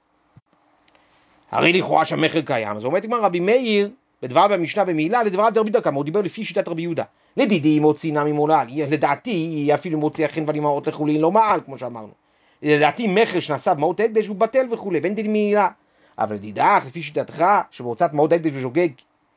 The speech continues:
הקניין חל וכולי, ויש מילה במעות הקדש,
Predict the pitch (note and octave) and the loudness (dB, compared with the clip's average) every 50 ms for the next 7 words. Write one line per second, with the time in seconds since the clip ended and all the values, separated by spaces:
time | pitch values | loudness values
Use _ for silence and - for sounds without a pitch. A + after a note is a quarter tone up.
0 | _ _ - B2+ - - C#3 C#3 E3 E3 D3+ - - E3 F3+ G#3+ G#3 - D3 C#3 | _ _ -8 -8 -6 -4 0 2 2 2 0 0 2 4 4 4 4 2 -4 -6
1 | - A3+ A3+ F3 D3+ D#3 - D#3 D#3 E3 F3 D#3+ D3+ D#3+ D#3+ A3+ C4+ C4+ B3 A3+ | -6 -6 -4 -2 -4 -4 -4 -2 0 0 0 0 -2 -2 -2 -2 -2 0 0 0
2 | A3 - - | 0 -2 -8